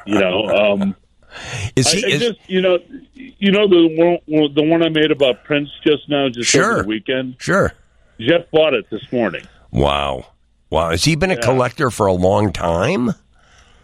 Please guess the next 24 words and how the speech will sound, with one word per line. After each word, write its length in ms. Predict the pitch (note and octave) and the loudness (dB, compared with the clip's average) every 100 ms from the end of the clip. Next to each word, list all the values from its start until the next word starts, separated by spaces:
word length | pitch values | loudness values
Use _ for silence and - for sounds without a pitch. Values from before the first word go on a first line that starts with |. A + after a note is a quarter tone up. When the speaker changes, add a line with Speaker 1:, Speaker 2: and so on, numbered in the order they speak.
| _ _ _ _ | _ _ _ _
Speaker 1:
He's, 220 | - A3+ G3 - | 0 0 -2 -8
he's 280 | - G#3 G#3+ - - | -2 0 0 -4 -2
been, 140 | A#3 F#3 | -2 0
he's 260 | F3+ G3+ - | -2 -2 -2
collected 480 | G#3 G#3+ A3+ - F3 | 2 2 2 0 0
me 260 | E3 E3+ E3 | 2 0 0
for 200 | - A2 | 2 2
a 40 | |
long 300 | G2+ D#2+ D#2 D2+ | 2 -2 -4 -6
time. 320 | G#2+ D2+ C#2+ | -4 -4 -4
Speaker 2:
Yeah. 320 | F#2 F2 D#2 C#2 _ _ _ A#2+ | 0 2 2 -2 _ _ _ -2
Speaker 1:
And, 120 | A#2 | 0
Speaker 2:
Good. 200 | B2 B2 | 2 2
Speaker 1:
um, 300 | B2 B2 A#2+ | 2 2 -2
and 140 | A#2+ - | -8 -4
Speaker 2:
Good. 260 | - F#3 D#3 | 0 2 2
Speaker 1:
I 80 | |
think 200 | E3 F3+ | 0 -2
largely 500 | E3+ F3 E3+ E3 D#3+ | 2 2 2 0 -2
because, 460 | C3+ B2+ C#3 B2+ A#2 _ | -2 -2 0 0 -4 _
uh, 400 | A#2+ A2 G#2+ G2 G2+ - _ _ _ _ - | 0 2 2 0 -4 -12 _ _ _ _ -10
my, 200 | A#2+ B2 - | -2 -2 -4
my, 460 | D3 C#3+ C3 C3 B2 A#2 _ - - - G2+ - | -6 -2 0 2 0 -2 _ -14 -12 -6 -6 0
uh, 320 | A#2+ G#2+ | 2 2